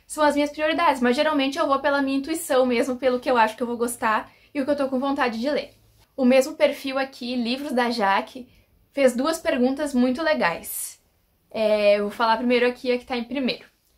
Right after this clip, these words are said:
"O meu livro favorito da vida." Bom, essa é uma pergunta bem cretina, bem difícil, mas como eu já falei aqui várias vezes sobre ele, vocês sabem que eu tenho um carinho muito grande pela autora,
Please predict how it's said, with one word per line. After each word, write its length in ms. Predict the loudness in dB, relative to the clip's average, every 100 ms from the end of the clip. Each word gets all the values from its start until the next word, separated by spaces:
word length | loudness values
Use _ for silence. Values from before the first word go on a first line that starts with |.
| _ _
"O 100 | -4
meu 160 | 2 2
livro 280 | 2 -4 -4
favorito 520 | -2 2 2 0 -2
da 200 | -2 -2
vida." 500 | -2 -6 -6 -8 -10 _ -20 _ _ _ -8
Bom, 400 | -4 -4 -6 -10 _ _ _ _
essa 220 | -6 -2
é 20 | -2
uma 80 |
pergunta 340 | 0 0 0 0
bem 220 | -2 -2
cretina, 420 | -2 -4 -4 -4
bem 180 | -2 -2
difícil, 560 | -4 -6 -10 -10 -10 -12 -16 -20 _ -2
mas 180 | 0
como 140 | 0 -2
eu 40 |
já 120 | -2
falei 220 | -2 -2 -2
aqui 140 | -4
várias 440 | 0 0 0 -4
vezes 240 | -4 -4 -4
sobre 240 | -6 -2
ele, 140 | -2 -2
vocês 160 | -8
sabem 300 | -6 -4 -2
que 60 | -4
eu 60 |
tenho 160 | -4 -4
um 20 |
carinho 320 | -2 -2 0
muito 380 | 0 0 -2 -2
grande 300 | -4 -4 -4
pela 200 | -2 0
autora, 540 | 0 -2 -2 0 -2